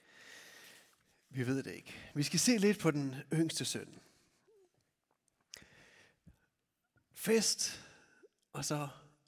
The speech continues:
ensomhed, fornuft og hjem. Jeg tror faktisk godt, vi kender den her rytme fra vores eget liv. Den her fest kunne være et billede på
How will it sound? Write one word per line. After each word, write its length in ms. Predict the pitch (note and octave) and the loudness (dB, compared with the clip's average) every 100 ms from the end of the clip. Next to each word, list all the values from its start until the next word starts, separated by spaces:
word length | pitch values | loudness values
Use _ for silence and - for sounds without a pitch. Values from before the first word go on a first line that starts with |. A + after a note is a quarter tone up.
| - | -8
ensomhed, 540 | E3+ F#3 D3 C3+ C3+ - - _ _ _ | -6 -6 -8 -10 -12 -14 -20 _ _ _
fornuft 480 | - - B2+ C3 - | -16 -14 -12 -12 -14
og 100 | - | -16
hjem. 200 | A2+ A2+ - _ _ - - - - | -16 -18 -20 _ _ -20 -20 -20 -6
Jeg 80 | D#3+ | -2
tror 140 | - | -2
faktisk 280 | F#3 F3+ D#3 | 0 -2 0
godt, 220 | D#3+ D#3 | -2 -4
vi 60 | D3 | -6
kender 280 | - D3+ D#3 | -4 -2 -2
den 180 | B2+ | -6
her 140 | B2 A#2+ | -8 -8
rytme 380 | C3 C3 - - - _ _ _ - - - | -8 -8 -12 -16 -20 _ _ _ -20 -20 -20
fra 160 | - B2+ | -8 -4
vores 180 | B2+ - | -2 -4
eget 260 | A#2+ B2+ | -6 -6
liv. 260 | B2 A#2+ - _ _ _ - - - - - _ _ _ _ _ _ _ - | -6 -8 -14 _ _ _ -20 -20 -20 -20 -20 _ _ _ _ _ _ _ -4
Den 120 | E3+ | 0
her 120 | F3+ | 0
fest 420 | D#3 - G3+ - - | 0 2 4 4 0
kunne 120 | C#3+ | -4
være 120 | C#3 | -4
et 100 | C#3 | 0
billede 320 | D#3+ F3 G3 | 2 4 2
på 280 | - C#3 B2 | 0 -2 -2